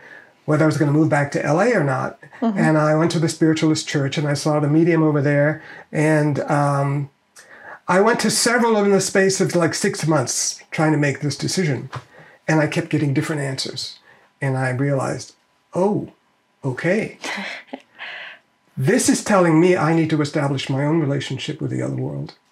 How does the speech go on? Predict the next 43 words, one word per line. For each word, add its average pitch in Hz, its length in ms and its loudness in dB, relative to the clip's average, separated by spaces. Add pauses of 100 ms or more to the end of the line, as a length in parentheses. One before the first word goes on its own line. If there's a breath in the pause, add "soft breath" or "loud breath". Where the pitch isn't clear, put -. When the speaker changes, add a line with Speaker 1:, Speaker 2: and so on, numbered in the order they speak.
(460)
Speaker 2:
Hmm. 208 460 -6
Speaker 1:
This 151 180 -4
is 165 100 -4
telling 156 320 0
me 143 160 0
I 147 240 0
need 160 180 2
to 143 60 -4
start - 280 -6
training 131 440 -8 (1200 soft breath)
and 143 140 -2
have 143 160 0
my 139 160 0
own 147 200 0
connection. 139 640 -6 (220)
So - 180 -4
I'm 151 100 -2
not 143 200 -4
dependent 160 460 -2
on 135 120 -2
all 139 120 0
these 135 160 -2
people. 143 480 -4 (720 loud breath)
I 147 120 0
don't 190 140 2
know 143 120 4
whether, 135 260 4 (100)
what, 196 340 2
you 160 100 2
know, 151 180 4
I'm 160 160 0
so 185 160 2
confused, 160 480 2
I 139 80 2
don't 143 120 0
know 143 100 2
what 143 180 0
to 156 100 -2
do. 185 200 2
So 143 420 0 (340 loud breath)
that 175 500 0 (280)
precipitated 196 920 0 (460 soft breath)
me 180 400 4